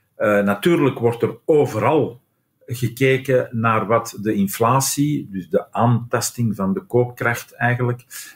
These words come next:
eh, wat dat, eh, betekent, wat dat, eh, voor gevolgen heeft. Maar wij hebben een automatisme. Eh, wat we helemaal in het begin van dit gesprek zeiden, wanneer wij over loononderhandelingen spreken, dan is de index al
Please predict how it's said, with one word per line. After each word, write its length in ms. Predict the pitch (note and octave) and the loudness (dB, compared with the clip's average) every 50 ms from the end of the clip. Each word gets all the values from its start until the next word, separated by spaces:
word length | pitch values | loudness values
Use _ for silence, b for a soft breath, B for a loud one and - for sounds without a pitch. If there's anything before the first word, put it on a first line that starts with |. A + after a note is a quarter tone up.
| B B | B B
eh, 200 | - B2 A#2 G#2 | 0 0 2 2
wat 200 | A2 A2+ A2 - | 2 0 0 2
dat, 260 | A2 G#2+ - - - | 0 0 0 0 0
eh, 360 | A2 G#2 G2 F#2+ F#2+ F#2+ F#2+ F#2 E2+ | 2 2 4 4 2 2 0 0 -2
betekent, 640 | F2+ - - A2 B2 C#3 C3+ D#3+ D#3 E3 D#3+ D#3+ | -6 -4 0 0 0 0 0 -2 -4 -4 -4 -6
wat 240 | - - G#2+ G#2 - | -6 -2 -2 -2 0
dat, 280 | - G#2 G2+ - - - | 0 -2 -2 -2 -2 0
eh, 120 | A2 G2+ G2 | 2 2 2
voor 220 | - - G2+ F#2+ | 0 0 -2 -2
gevolgen 460 | F2+ F#2 F2+ - G#2+ B2 C3+ B2 C#3 C3 | -2 -6 -4 0 0 2 2 2 2 2
heeft. 640 | C#3 D#3+ F3+ F#3 - _ _ - - - - _ _ _ | 2 2 0 -2 -4 _ _ -20 -20 -20 -20 _ _ _
Maar 360 | - A2+ A2+ A#2+ - - - - | -2 0 2 2 0 -2 -4 -2
wij 160 | - D3+ F3+ | -2 0 2
hebben 240 | F3 F#3 F3 E3+ D#3 | 2 2 2 2 0
een 120 | C#3 C3 | 0 0
automatisme. 840 | - D3 C#3+ C3 - B2 G#2+ G2+ G2 - - F3 D#3 C#3+ A2 E2 B1 - _ _ _ _ _ _ _ _ _ - | 0 0 0 0 0 0 0 0 -2 -2 -2 -2 0 0 -2 -2 -4 -8 _ _ _ _ _ _ _ _ _ -4
Eh, 420 | - A2 G#2+ G#2 G2+ G2+ G2+ G2 | -2 0 0 2 0 0 0 0
wat 200 | G#2+ A#2 - - | 0 -2 0 0
we 80 | A#2+ A2+ | 0 2
helemaal 360 | A2+ B2 C3+ C3+ A#2+ A2+ A2 | 2 4 4 4 2 2 2
in 80 | A2+ | 2
het 80 | G#2+ G#2 | 0 0
begin 260 | F#2+ F#2+ A#2+ C3+ C3+ | -2 0 0 0 0
van 140 | A#2+ A2+ G#2+ | 0 0 -2
dit 160 | G#2+ G#2+ - | -4 -6 -8
gesprek 420 | - G2+ - - - G#2+ G2+ - - | -10 -16 -16 -8 -4 -4 -4 -4 -2
zeiden, 480 | - A2+ A#2 C#3 D#3 E3+ F#3 G3 B B B B B _ | -2 0 0 0 2 0 0 -2 B B B B B _
wanneer 440 | - G2+ A2 A2 G#2 G#2 G#2 G2 F#2 | -6 -2 -2 0 2 2 2 2 2
wij 180 | A2+ C3+ E3+ | 2 2 2
over 300 | F#3 F3+ - - A2+ G2 | 2 2 2 2 2 2
loononderhandelingen 840 | G2 A2 B2+ D#3 E3 F3 F#3 F3+ E3+ E3+ E3+ E3+ E3+ F3 E3+ D#3+ D3+ | 2 4 2 2 2 0 0 0 0 0 -2 -2 -2 -4 -4 -4 -6
spreken, 460 | - - - C3+ D#3+ F3+ F3 - B2 | -8 -6 -4 -2 -2 -2 -2 -4 -6
dan 200 | A2 G#2+ G#2 A2 A#2+ | -4 -4 -4 -4 -4
is 320 | - C3+ B2+ - - - | -4 -6 -4 -6 -8 -8
de 220 | - G#2 G#2+ - - | -4 -4 -4 -2 -2
index 480 | C#3+ D#3+ F3 D#3 D#3+ D#3+ - - - | -2 -2 0 0 0 -2 -2 -6 -6
al 340 | - A#2 A#2+ A#2 A2+ - | -2 0 0 0 -2 -4